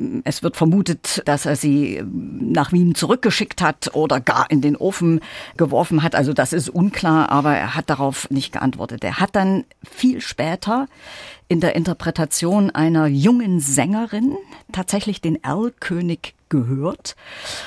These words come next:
und war, wie man weiß, wahrscheinlich mehr von der Sängerin beeindruckt <laughs> als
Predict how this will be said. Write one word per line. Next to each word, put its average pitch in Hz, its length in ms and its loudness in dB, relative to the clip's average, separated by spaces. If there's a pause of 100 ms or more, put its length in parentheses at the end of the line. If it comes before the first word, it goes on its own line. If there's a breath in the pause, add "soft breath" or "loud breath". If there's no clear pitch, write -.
(160 loud breath)
und 185 340 4
war, 214 440 4 (200)
wie 170 300 -2
man 175 360 4
weiß, 131 600 2 (280)
wahrscheinlich 156 500 -2
mehr 151 180 0
von 143 200 -4
der 139 100 -2
Sängerin 143 500 0
beeindruckt 131 680 -2
<laughs> - 20 -20
als - 420 0